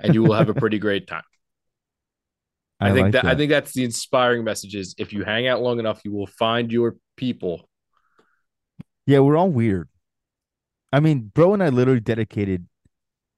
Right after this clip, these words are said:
Speaker 2: eighty-nine weeks. <laughs> Can you believe that? It's weeks.
Speaker 1: Mm, it is.
Speaker 2: It's weeks of our life to doing something and talking to strangers on the internet.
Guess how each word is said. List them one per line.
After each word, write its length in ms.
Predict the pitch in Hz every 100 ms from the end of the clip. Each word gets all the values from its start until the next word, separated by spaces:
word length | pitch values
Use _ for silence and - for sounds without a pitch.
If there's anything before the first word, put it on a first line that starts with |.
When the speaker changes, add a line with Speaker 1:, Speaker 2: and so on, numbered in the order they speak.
| _ -
Speaker 2:
eighty-nine 840 | 139 147 143 131 120 113 104 98 - _ _ _ _ _ _ _ _ _ _ _ _ -
weeks. 680 | 113 139 139 _ - - _ _ _ -
<laughs> 640 | - _ _ _ _ -
Can 100 | 190
you 80 | 233
believe 220 | 233 202
that? 120 | 226 185
It's 140 | 135
weeks. 600 | 120 131 214 - - -
Speaker 1:
Mm, 340 | 120 131 95 98
it 120 | 104
is. 320 | 120 127 - - _ _ _ -
Speaker 2:
It's 240 | 135 -
weeks 520 | 131 143 190 151 - -
of 220 | 123 117
our 140 | 147
life 340 | 160 147 98 -
to 100 | 104
doing 260 | 113 117
something 520 | 104 95 90 87 82 -
and 140 | 95
talking 280 | 107 101 107
to 80 | 95
strangers 420 | - 101 92 87
on 100 | 87
the 80 | 90
internet. 320 | 90 87 82